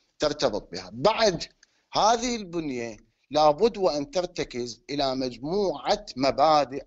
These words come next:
أو مجموعة مرتكزات أساسية تمكنها من الظهور أو تمكنها من، آه، استمرارية ظهورها على مدى الزمان.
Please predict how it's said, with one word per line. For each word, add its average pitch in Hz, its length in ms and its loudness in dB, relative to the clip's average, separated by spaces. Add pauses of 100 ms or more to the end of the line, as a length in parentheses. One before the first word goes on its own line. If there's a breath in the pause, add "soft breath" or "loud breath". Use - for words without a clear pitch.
أو 123 160 -10
مجموعة 127 640 -4 (360)
مرتكزات 131 920 2 (240)
أساسية 123 880 -4
تمكنها 117 1000 -2 (400)
من 175 160 4
الظهور 139 760 2
أو 139 100 -2
تمكنها 123 920 2 (1500 loud breath)
من، 156 420 2 (640)
آه، 120 240 4
استمرارية 131 1080 2 (160)
ظهورها 127 680 0
على 110 300 -2
مدى 127 240 -2
الزمان. 104 480 -8